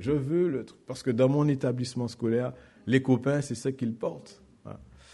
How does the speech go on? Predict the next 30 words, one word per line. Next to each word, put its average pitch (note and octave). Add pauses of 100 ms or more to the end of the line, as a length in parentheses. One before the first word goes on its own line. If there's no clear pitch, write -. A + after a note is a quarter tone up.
(140)
Et -
puis F2+
peut-être A2+
nous G#2
aussi C3
un D#3
peu, D#3 (480)
comme -
ça, -
d'accord. A2
Mais C3+
pourquoi D#3+
est-ce A2+
que, G#2 (180)
c'est C#3
pas D#3+
parce C#3
que A#2
c'est G#2+
plus G#2
solide, C#3 (840)
qu'il F#2
porte F2
le -
truc. -
C'est -
parce -
que E3+ (520)
c'est -
cher. -